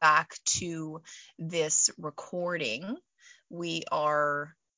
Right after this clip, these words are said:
twenty-one minutes into the broadcast right now. And so what are the top five things that you need to do for your physical being? What are those things? Like, maybe you need to renew your gym membership,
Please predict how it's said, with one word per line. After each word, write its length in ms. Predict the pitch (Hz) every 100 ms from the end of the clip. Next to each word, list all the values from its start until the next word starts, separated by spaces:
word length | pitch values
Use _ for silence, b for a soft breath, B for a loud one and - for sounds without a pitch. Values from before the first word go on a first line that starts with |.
| _ _ _ -
twenty-one 720 | - 185 165 170 156 147 151
minutes 420 | 151 - - -
into 320 | - 160 -
the 60 | -
broadcast 800 | - - - - - - - -
right 160 | 53 -
now. 240 | 92 - - _ _ _ _ _ _ _ - - -
And 160 | 180
so 340 | 180 196 175 - b b _
what 160 | 214 381
are 120 | 480
the 60 |
top 380 | 480 - 214 -
five 260 | - 202 202
things 400 | - 175 175 175
that 120 | 170
you 140 | 160
need 280 | 170 170 170
to 100 | -
do 240 | 196 170 165
for 220 | - 175
your 220 | 160 151
physical 720 | - - 151 165 - 156 147 - 147 -
being? 560 | 160 147 131 - - - _ _ _ _ _ _ _ _ _ -
What 120 | 247
are 100 | 415
those 360 | 214 170 - -
things? 500 | - - - - - - b b b -
Like, 200 | 151 -
maybe 260 | 160 170
you 100 | 180
need 220 | 175 165 160
to 100 | 175
renew 320 | 156 165 160
your 240 | 165 160
gym 320 | 156 160 165
membership, 600 | 160 147 - - - -